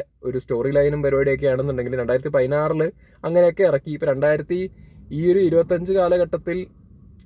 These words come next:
കുറച്ചും കൂടിയൊക്കെ ഒന്ന് അതിനെ വർക്ക് ചെയ്തിട്ടൊക്കെ എടുക്കാൻ വേണ്ടിയിട്ട് പറ്റുകയാണെന്നുണ്ടെങ്കിൽ, കുറച്ച് ആ ക്യാരക്ടറിന്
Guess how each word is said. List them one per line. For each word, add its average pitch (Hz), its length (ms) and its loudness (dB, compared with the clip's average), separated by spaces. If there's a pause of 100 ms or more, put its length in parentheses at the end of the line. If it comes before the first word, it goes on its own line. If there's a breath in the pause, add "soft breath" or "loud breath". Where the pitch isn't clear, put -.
(160)
കുറച്ചും 151 340 -2
കൂടിയൊക്കെ 214 280 6
ഒന്ന് 208 120 -2
അതിനെ 196 180 0
വർക്ക് 160 280 -2
ചെയ്തിട്ടൊക്കെ 185 420 -4
എടുക്കാൻ 170 300 0
വേണ്ടിയിട്ട് 165 300 -4
പറ്റുകയാണെന്നുണ്ടെങ്കിൽ, 147 720 0
കുറച്ച് 139 360 -2
ആ 151 120 2
ക്യാരക്ടറിന് 147 600 0